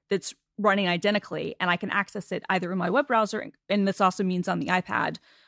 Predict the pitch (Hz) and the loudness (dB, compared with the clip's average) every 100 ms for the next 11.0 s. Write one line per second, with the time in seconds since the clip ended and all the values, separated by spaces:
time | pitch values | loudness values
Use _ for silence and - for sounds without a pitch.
0 | _ _ 262 247 214 202 190 190 190 180 | _ _ 4 8 8 6 4 2 2 0
1 | 180 - 180 214 220 - 175 165 175 165 | -2 -2 -2 0 0 -2 -6 -6 -4 -4
2 | 175 - _ - 208 - 190 175 185 180 | -6 -12 _ 0 2 0 -2 2 2 0
3 | - 196 175 185 - - _ 185 180 180 | 0 -2 0 -2 -8 -18 _ -6 0 0
4 | - - 196 170 175 143 - 170 147 - | 0 -2 2 2 2 -2 -4 -4 -4 -8
5 | - - _ _ _ - 214 208 202 160 | -12 -16 _ _ _ -2 2 4 4 4
6 | 165 160 - _ 156 - - _ _ 214 | 2 0 -6 _ -2 -2 -8 _ _ 2
7 | 190 - _ _ 208 170 165 165 - - | 2 -2 _ _ 0 2 2 -2 -6 -10
8 | _ 160 147 135 - - _ _ _ - | _ 0 2 -2 -8 -16 _ _ _ -6
9 | - - 147 156 311 339 - 180 165 170 | 0 0 0 -2 0 0 2 2 0 -4
10 | - _ _ _ _ - - 214 185 165 | -8 _ _ _ _ -20 4 6 6 4